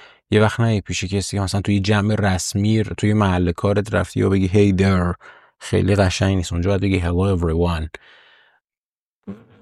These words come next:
ب-، ببخشید. و یه سری هم میگن که خب های که می‌شه سلام، there هم می‌شه اونجا. سلام اونجا نه، سلام اونجا نه. یعنی سلام همگی، سلام بهتون.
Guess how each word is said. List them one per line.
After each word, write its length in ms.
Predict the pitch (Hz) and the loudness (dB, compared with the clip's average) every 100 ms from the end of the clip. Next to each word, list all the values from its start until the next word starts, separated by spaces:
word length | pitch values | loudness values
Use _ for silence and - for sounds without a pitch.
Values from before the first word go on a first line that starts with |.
| 113 95 92 98 | -20 -20 -10 -4
ب-، 220 | 87 95 - | -4 -4 -2
ببخشید. 480 | 92 87 - 180 190 _ _ _ _ _ _ _ _ _ _ _ _ _ _ - 117 107 | 0 0 2 0 0 _ _ _ _ _ _ _ _ _ _ _ _ _ _ -8 -2 2
و 440 | 127 131 131 127 - - - _ _ _ _ | 4 2 0 -2 -6 -20 -20 _ _ _ _
یه 220 | 135 131 156 | -4 -2 -2
سری 320 | - 180 185 | 0 0 0
هم 220 | 185 185 | 0 0
میگن 200 | 175 180 | 0 -2
که 100 | 175 | -2
خب 200 | 151 135 | -2 -4
های 360 | 113 135 165 175 | -4 -2 0 2
که 180 | 185 | 2
می‌شه 260 | 175 165 180 | 0 0 -2
سلام، 840 | 175 - 123 127 147 127 123 131 - 117 | -4 0 0 2 0 0 0 -2 -6 -4
there 340 | 117 151 160 | 2 4 2
هم 160 | 156 170 | 0 -4
می‌شه 220 | 147 170 | -4 -4
اونجا. 560 | 156 127 120 131 117 92 | -2 -2 0 0 0 -4
سلام 460 | - 107 113 139 - | -4 -2 0 -2 -2
اونجا 400 | 165 156 113 117 | -2 -2 0 0
نه، 260 | 131 98 | 2 0
سلام 340 | 87 - 104 104 | -2 0 0 0
اونجا 280 | 107 104 110 | -2 -2 -2
نه. 140 | 95 | -2
یعنی 280 | 92 95 107 _ _ | -4 -6 -6 _ _
سلام 340 | - 113 113 90 | -2 0 0 0
همگی، 380 | 101 95 90 87 | -2 0 -2 -2
سلام 400 | - 98 98 101 | 0 0 2 2
بهتون. 500 | 92 90 - 90 | 2 0 -4 -8